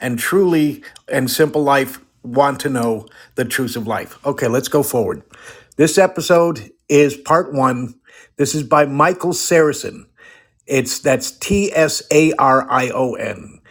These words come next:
He's originally from Ireland. The T is silent, so it's pronounced like, uh, Sarian. Anyway,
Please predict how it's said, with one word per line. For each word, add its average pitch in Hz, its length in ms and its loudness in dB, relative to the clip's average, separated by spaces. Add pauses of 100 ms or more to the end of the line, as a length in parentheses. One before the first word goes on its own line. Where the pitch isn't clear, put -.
(200)
He's 135 200 -4
originally 175 720 2
from 143 420 -2
Ireland. 135 640 0 (400)
The 131 100 -2
T 180 360 0
is 156 240 0
silent, 123 480 -4
so - 360 -6
it's - 340 -8 (200)
pronounced 131 400 -4
like, 117 280 -4 (380)
uh, 113 240 2
Sarian. 110 680 0 (260)
Anyway, 135 480 -2